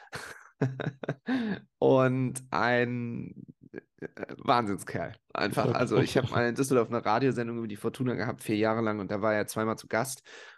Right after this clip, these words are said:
Speaker 1: Und er ist einfach so witzig. Ich kann's gar nicht sagen. Also ich hatte dann auch Knieprobleme, war, saß bei ihm in der Praxis und, ähm,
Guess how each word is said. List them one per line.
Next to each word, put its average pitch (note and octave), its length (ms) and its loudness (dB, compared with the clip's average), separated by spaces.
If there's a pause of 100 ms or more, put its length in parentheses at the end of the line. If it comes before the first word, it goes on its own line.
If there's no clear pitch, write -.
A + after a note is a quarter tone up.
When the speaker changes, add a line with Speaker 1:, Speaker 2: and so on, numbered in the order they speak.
(100)
Speaker 1:
Und - 160 -4
er - 120 -6
ist - 180 -4
einfach C3 200 -4
so D3 200 0
witzig. C3+ 500 0
Ich - 140 -4
kann's C3+ 220 2
gar A#2+ 100 4
nicht B2+ 140 2
sagen. B2+ 180 4
Also B2 140 0
ich - 80 0
hatte C3 160 0
dann A#2 180 2
auch - 180 -2
Knieprobleme, C3 680 0
war, A#2 120 0
saß B2 220 0
bei A2+ 100 -4
ihm B2 160 -2
in A#2 80 -4
der G#2+ 100 -2
Praxis B2+ 640 -2
und, A2+ 460 -2
ähm, A#2 340 0